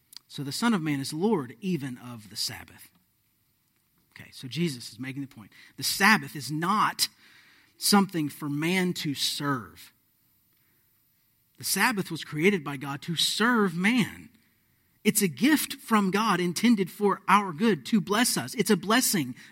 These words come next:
not a burden. Keeping the law, all of the law, was intended for Israel's good.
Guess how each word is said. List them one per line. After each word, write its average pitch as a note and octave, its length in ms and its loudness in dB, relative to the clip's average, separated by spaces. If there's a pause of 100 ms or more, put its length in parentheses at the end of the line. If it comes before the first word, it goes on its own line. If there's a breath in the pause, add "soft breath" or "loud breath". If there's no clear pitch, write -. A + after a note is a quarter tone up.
not G#3 200 4
a A3 60 4
burden. F#3+ 500 6 (2000)
Keeping A#3+ 360 4
the G3 80 -2
law, F3+ 600 0 (500 soft breath)
all D#4 300 4
of G#3 100 -2
the G3 80 4
law, D3+ 320 2
was E3+ 200 4
intended F#3 440 2
for F#3+ 280 -6 (160)
Israel's G#3 480 4
good. F3 520 2